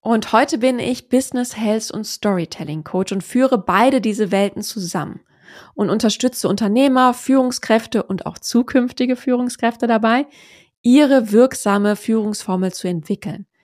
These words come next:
aus Führungsstärke, mentaler Gesundheit und eben Storytelling. Denn ich weiß und habe gelernt, dass Menschen Geschichten brauchen, um sich einer Firma, einem Team anzuschließen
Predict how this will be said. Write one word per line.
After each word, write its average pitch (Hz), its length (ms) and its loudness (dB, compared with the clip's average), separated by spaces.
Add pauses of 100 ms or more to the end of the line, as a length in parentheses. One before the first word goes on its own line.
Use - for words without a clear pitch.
(320)
aus 180 540 2 (1300)
Führungsstärke, 233 1000 0
mentaler 202 540 0
Gesundheit 202 680 -2
und 226 380 -4
eben 180 260 -4
Storytelling. 160 1000 -8 (680)
Denn 220 160 4
ich 226 300 -4
weiß 208 360 4
und 226 140 -4
habe 220 180 0
gelernt, 202 380 0
dass 226 220 -4
Menschen 233 400 -2
Geschichten 226 500 -6
brauchen, - 560 -2 (600)
um 240 240 6
sich 220 280 0
einer 175 260 -2
Firma, 247 500 2
einem 180 340 -2
Team 220 380 -2
anzuschließen 180 960 -6